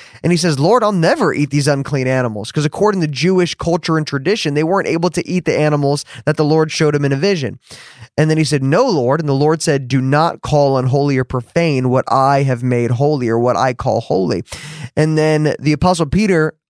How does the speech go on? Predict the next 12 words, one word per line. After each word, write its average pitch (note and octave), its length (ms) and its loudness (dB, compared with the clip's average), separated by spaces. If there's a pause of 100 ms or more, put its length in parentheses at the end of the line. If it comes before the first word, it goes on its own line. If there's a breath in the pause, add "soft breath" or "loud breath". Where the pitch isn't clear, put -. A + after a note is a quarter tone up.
learned E3+ 680 2 (360 loud breath)
that, C#3+ 540 0 (460)
um, C3+ 300 2
the C#3+ 100 2
Lord G3+ 280 2
was E3+ 160 0
saying, D3+ 320 0
"Don't F3+ 200 2
call G#3+ 180 2
the F3+ 100 0
Gentiles D3+ 640 2
unholy. E3 500 2